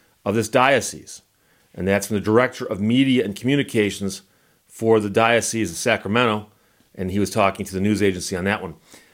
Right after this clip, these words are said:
Uh, "Hiring an allegedly fake priest to solicit confessions wasn't the restaurant chain's only wrongdoing"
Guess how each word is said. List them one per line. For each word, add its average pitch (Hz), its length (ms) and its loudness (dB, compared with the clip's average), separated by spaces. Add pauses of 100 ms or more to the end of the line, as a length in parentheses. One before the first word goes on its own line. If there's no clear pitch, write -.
(180)
Uh, 107 320 2
"Hiring 196 500 2
an 131 120 -2
allegedly 156 520 4
fake 147 400 0
priest 127 520 0
to 123 100 2
solicit 160 540 0
confessions 127 680 0
wasn't 139 500 2
the 135 60 0
restaurant 127 480 2
chain's 113 300 -2 (100)
only 143 360 4
wrongdoing" 123 720 2